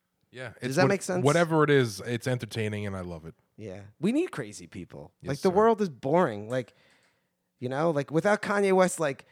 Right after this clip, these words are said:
Speaker 2: I know this is, like, a fifteen-year-old, uh, pop culture reference, but, like, him <laughs> going up on stage and, like, like, like, stealing Taylor Swift's spotlight and be like, you know, "Beyonce should have won this. No disrespect," whatever he said. Like, that's funny.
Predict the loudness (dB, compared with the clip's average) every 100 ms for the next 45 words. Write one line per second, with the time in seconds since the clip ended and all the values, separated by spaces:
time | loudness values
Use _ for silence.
0 | _ -2 0 2 0 -4 -6 -6 -8 -8
1 | -6 -6 -4 -4 0 2 2 2 -2 -8
2 | -10 -8 -8 -6 -6 -6 -6 -6 -8 -8
3 | -10 -10 -8 -6 0 0 2 2 2 2
4 | 0 0 -6 -6 -8 -6 -6 -8 -10 -20
5 | -20 _ -8 0 0 0 -10 -8 -6 -4
6 | -4 -2 0 0 0 0 0 -2 -4 -4
7 | -2 0 0 2 0 0 -6 -2 0 0
8 | -2 -4 -2 0 -2 -4 0 2 2 -2
9 | -4 -4 -2 -2 -4 -2 -2 -2 -10 -6
10 | -6 -2 0 0 0 -2 -4 -8 0 2
11 | 6 4 2 -6 -4 -4 -6